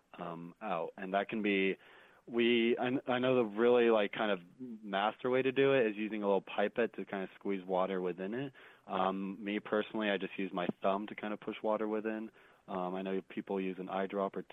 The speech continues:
too. It's, it really com-, kind of comes down to it. And it's not a hundred percent necessary, even if there's a few bubbles. It's not gonna kind of ruin the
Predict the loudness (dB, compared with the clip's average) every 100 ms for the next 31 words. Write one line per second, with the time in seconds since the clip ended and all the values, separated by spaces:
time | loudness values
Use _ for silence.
0 | -8 -4 -4 -6 -8 -20 -20 -14 -10 -4
1 | -2 -2 -4 -10 -14 -16 _ -8 -6 -6
2 | -6 -8 -4 -2 -2 0 2 0 -6 -20
3 | -20 -4 0 0 0 0 0 0 -4 -4
4 | -4 -2 0 -2 0 0 0 -2 -2 -2
5 | 0 -4 -4 0 0 2 0 -2 _ -20
6 | -20 _ -2 -2 0 0 -2 -6 -8 -4
7 | -4 -6 -6 -4 -4 -2 -4